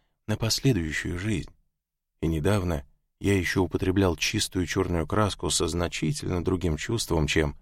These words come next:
чистое белило. Дальнейшими, особенно сильными впечатлениями моего студенческого времени,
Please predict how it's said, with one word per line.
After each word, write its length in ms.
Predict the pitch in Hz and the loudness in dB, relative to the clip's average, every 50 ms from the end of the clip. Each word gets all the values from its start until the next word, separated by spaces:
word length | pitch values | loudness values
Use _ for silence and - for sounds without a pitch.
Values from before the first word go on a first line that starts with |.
| _ _ _ _ _ | _ _ _ _ _
чистое 500 | - - - 80 - - - 82 82 78 | -6 -4 -4 -2 -4 -4 -2 -2 -2 0
белило. 680 | 76 76 82 78 76 80 82 78 73 69 58 52 - - _ _ _ _ _ _ _ _ _ _ _ _ _ _ _ _ _ _ _ _ _ _ _ _ _ _ _ - | 0 0 0 0 0 0 0 0 -2 -2 -4 -8 -12 -16 _ _ _ _ _ _ _ _ _ _ _ _ _ _ _ _ _ _ _ _ _ _ _ _ _ _ _ -6
Дальнейшими, 840 | - - 104 101 98 92 98 127 165 156 147 - - 90 87 92 | -2 0 2 4 4 4 6 6 6 6 6 4 2 2 2 2
особенно 500 | 101 101 - - 127 113 113 107 107 104 | 2 2 2 4 4 4 6 6 6 4
сильными 500 | - - - - 123 107 98 90 87 82 | 4 2 0 0 2 2 2 2 0 0
впечатлениями 920 | 73 - - - - - 101 98 - 131 131 123 117 110 104 101 101 101 92 | -2 -4 -4 -4 -2 -2 -2 0 2 4 6 6 6 6 6 6 4 4 4
моего 300 | 92 101 104 101 101 95 | 4 4 4 4 4 4
студенческого 760 | - - - - 127 120 110 90 80 - - - - 95 98 | 2 0 0 2 2 4 4 2 2 2 0 0 2 2 4
времени, 500 | 110 139 160 151 139 123 110 87 73 | 6 6 8 8 8 8 6 4 2